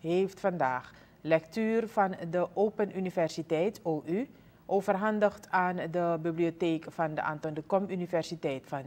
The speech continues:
Suriname. Er zijn digitale samenvattingen van alle faculteiten van de Open Universiteit beschikbaar gesteld aan de Adecus.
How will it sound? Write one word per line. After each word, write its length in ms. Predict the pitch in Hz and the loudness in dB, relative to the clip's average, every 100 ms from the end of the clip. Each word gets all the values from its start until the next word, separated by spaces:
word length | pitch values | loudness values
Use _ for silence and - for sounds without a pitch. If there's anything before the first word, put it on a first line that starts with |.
| 131 | -10
Suriname. 680 | - 156 156 165 165 160 147 - - - - - - - | -8 -6 -4 0 0 0 -6 -12 -20 -20 -20 -20 -10 -2
Er 100 | 202 | 2
zijn 260 | 220 214 | 4 4
digitale 500 | 226 233 233 226 214 | 2 0 4 6 4
samenvattingen 840 | 208 185 180 175 165 165 185 202 196 | 2 2 0 0 0 0 -2 -2 0
van 300 | 170 160 - | 0 0 -2
alle 240 | 180 196 | -2 -2
faculteiten 760 | - 170 185 175 160 143 180 180 | -4 -4 -6 -2 -2 -2 -4 -4
van 140 | 165 | -4
de 80 | 156 | -2
Open 320 | 175 170 175 | -2 -2 -6
Universiteit 760 | 160 156 156 151 160 156 156 226 - - - | -6 -4 -4 -4 -4 -2 -2 -4 -10 -20 -10
beschikbaar 560 | - 190 - 220 208 196 | -4 0 2 4 4 4
gesteld 480 | 202 - 143 135 - | 0 0 0 0 -4
aan 160 | 143 | -8
de 100 | 143 | -6
Adecus. 680 | - 170 170 170 170 160 | 0 2 2 0 -2 -4